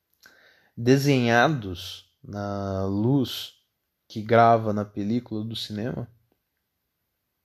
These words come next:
Então ela tem algo de dança.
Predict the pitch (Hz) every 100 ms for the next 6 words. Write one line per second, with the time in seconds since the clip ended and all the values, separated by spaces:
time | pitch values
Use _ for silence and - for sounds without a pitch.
0 | _ _ _ _ _ _ _ _ 127 117
1 | 139 156 131 - 151 131 123 110 110 110
2 | 143 151 - -